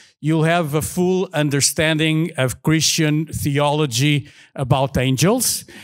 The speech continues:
and, uh, we'll have a better understanding of the, of, of the spiritual realm,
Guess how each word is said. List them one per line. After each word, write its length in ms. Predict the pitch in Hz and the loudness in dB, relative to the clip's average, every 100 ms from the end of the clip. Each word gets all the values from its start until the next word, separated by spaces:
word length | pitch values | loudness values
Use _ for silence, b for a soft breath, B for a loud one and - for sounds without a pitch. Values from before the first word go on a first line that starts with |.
| B B - | B B -6
and, 460 | 151 156 165 160 139 | -2 2 2 0 -2
uh, 400 | - 151 143 139 | -2 0 2 2
we'll 180 | 156 147 | 2 2
have 260 | 156 165 | 2 2
a 80 | 160 | 0
better 400 | 131 165 170 170 | 0 2 2 2
understanding 840 | 156 143 - 160 151 156 151 147 | 2 0 0 0 2 2 0 -2
of 360 | 139 139 117 127 | 0 0 0 -2
the, 340 | 139 131 123 - b b - | 0 0 -2 -6 b b -2
of, 240 | 139 135 | -2 0
of 220 | 151 135 | -2 -2
the 100 | 123 | 0
spiritual 600 | 139 - 180 160 - 160 | 0 0 0 0 0 0
realm, 560 | 139 127 98 87 87 - | 2 0 -2 -4 -10 -12